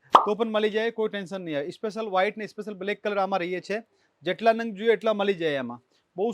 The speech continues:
સરસ પેટર્ન છે, બહુ સારો પેટર્ન છે. આખામાં પૂરો સાડે ચાર મીટર, પાંચ મીટર સુધી કામ રહેશે, પૂરો કામ રહેશે, પૂરો લાસ્ટ સુધી કામ રહેશે આમાં. જો પેટર્ન બહુ સરસ પેટર્ન.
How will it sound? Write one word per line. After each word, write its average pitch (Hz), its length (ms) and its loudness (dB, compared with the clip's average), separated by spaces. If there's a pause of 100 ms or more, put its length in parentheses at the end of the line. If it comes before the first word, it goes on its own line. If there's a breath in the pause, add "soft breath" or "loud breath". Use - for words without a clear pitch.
સરસ 214 260 -2
પેટર્ન 185 280 -4
છે, 175 160 -8
બહુ 196 180 0
સારો 185 240 0
પેટર્ન 165 240 -6
છે. 147 160 -6 (380 soft breath)
આખામાં 214 500 0
પૂરો 226 180 0 (120)
સાડે 196 260 2
ચાર 214 180 4
મીટર, 208 240 -8
પાંચ 190 220 -4
મીટર 202 180 -12
સુધી 208 240 -8
કામ 190 200 0
રહેશે, 165 140 -4 (120)
પૂરો 202 240 -2
કામ 170 180 -4
રહેશે, 147 180 -6 (480)
પૂરો 202 280 -2
લાસ્ટ 185 240 0
સુધી 175 200 -10
કામ 156 200 -4
રહેશે 127 160 -6
આમાં. 120 200 -14
જો 117 160 -10
પેટર્ન 120 220 -14 (720)
બહુ 165 160 -2
સરસ 165 300 -4
પેટર્ન. 113 180 -14